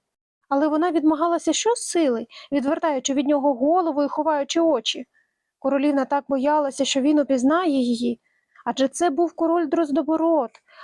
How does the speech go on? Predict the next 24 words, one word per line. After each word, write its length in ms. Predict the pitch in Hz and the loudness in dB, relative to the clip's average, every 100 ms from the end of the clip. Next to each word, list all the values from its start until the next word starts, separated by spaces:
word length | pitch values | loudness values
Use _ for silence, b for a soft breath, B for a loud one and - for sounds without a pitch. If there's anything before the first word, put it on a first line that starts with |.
| B | B
саме 320 | - 330 311 | -4 0 -2
той 300 | 302 302 359 | 0 0 0
король 340 | - 285 330 | 0 0 0
Дроздобород, 840 | 262 294 254 294 254 262 349 359 - B B | 0 -2 0 -2 0 0 2 0 -4 B B
якого 320 | 294 339 320 | -2 0 0
ще 180 | - 320 | 0 -2
зовсім 540 | 262 370 440 - 359 | 0 0 0 2 4
недавно 640 | 339 262 269 277 247 226 247 _ | 4 2 2 0 0 -4 -6 _
вона 240 | 254 277 269 | -2 0 0
немилосердно 760 | 277 277 277 - 311 330 285 | 0 0 -2 -2 -2 0 -2
виставила 520 | 254 294 - 277 285 | 0 -2 -2 -2 -2
на 120 | 277 269 | 0 -2
посміх 580 | - 339 381 320 311 _ B B | 0 0 2 2 0 _ B B
невідомо 480 | 320 330 277 262 254 | 2 2 0 0 0
за 140 | 269 | 0
що 400 | 269 - 311 339 - b - | -2 -2 0 0 -2 b -4
і 60 | |
прогнала, 800 | 254 294 269 294 302 247 208 220 - _ _ - | -2 -2 0 2 2 0 -2 -6 -10 _ _ -6
знеславивши. 960 | 220 262 - 262 247 220 220 - 269 247 _ _ _ _ _ _ _ _ | -2 -2 0 0 0 -2 -4 -4 -6 -10 _ _ _ _ _ _ _ _
Та 80 | 277 | -2
їй 220 | 247 277 | 2 4
нелегко 480 | 349 415 339 - 359 | 2 2 0 -2 -4
було 220 | 392 415 | 0 0
визволитись. 800 | 349 247 214 220 220 233 - - | 0 -2 0 -2 -2 -4 -6 -16